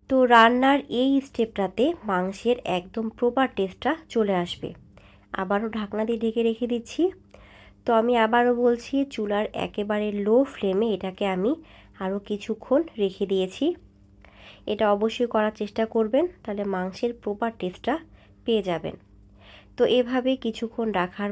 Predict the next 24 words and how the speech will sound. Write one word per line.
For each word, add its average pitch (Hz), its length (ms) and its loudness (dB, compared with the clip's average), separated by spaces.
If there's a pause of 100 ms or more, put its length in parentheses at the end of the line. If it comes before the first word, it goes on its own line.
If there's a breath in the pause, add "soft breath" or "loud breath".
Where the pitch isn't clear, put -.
(100)
পরে 185 200 2 (120)
ঢাকনা 180 320 -6
তুলে 214 260 -2
ফেলছি। 233 380 -2 (580 soft breath)
আপনারা 208 420 0
দেখে 226 300 0
নিন 262 180 2 (160)
কালারটা 190 500 -2 (280)
কতটা 214 580 0
লোভনীয় 185 500 -2
এসেছে। 160 320 -10 (1200 loud breath)
তো 226 80 2 (140)
প্রতিটা 247 420 2 (220)
স্টেপ 254 380 2
ফলো 202 300 0 (120)
করে 190 180 0 (240)
এভাবে 196 400 -4 (220)
দেশি 202 380 0
মুরগির 226 520 -2
ঝোল 190 260 -4
রান্না 190 280 -2
করবেন, 226 400 2 (680 soft breath)
একদম 233 320 -2 (260)
সকলে 247 380 0